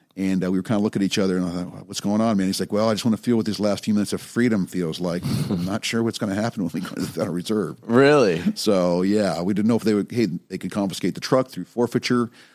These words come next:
Speaker 1: Um, they could arrest us. They could take all the money. There's a, several different things could happen and transpire at this particular time.
Speaker 2: Wow.
Speaker 1: But it was uneventful. We pulled in. Uh, they came out, grabbed the cash, uh, counted it up. We were there for about fifteen minutes and then back on the road.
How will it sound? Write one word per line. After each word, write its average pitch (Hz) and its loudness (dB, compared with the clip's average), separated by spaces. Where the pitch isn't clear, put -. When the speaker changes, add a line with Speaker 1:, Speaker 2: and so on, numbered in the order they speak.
Speaker 1:
Um, 92 -2
they 98 0
could 92 -4
arrest 95 0
us. 117 0
They 98 -4
could - -12
take 92 -2
all 82 0
the 82 -4
money. 120 4
There's 90 -10
a, 87 -2
several 120 2
different 98 0
things 98 0
could 95 -4
happen 82 -6
and - -18
transpire 87 -2
at 80 -6
this 90 -8
particular 90 -2
time. 80 -6
Speaker 2:
Wow. 101 -4
Speaker 1:
But 123 0
it 90 -14
was 95 -6
uneventful. 123 2
We 85 -4
pulled 98 -2
in. 131 0
Uh, 82 -6
they 92 -4
came 92 -2
out, 120 -2
grabbed 92 -6
the - -14
cash, 120 -2
uh, 98 -20
counted 101 -2
it 98 -2
up. 107 0
We 95 -16
were 95 -10
there 95 0
for 101 -6
about 87 -6
fifteen 98 -2
minutes 98 -2
and 92 -2
then 87 -2
back 85 -6
on 85 -8
the 82 -12
road. 82 -12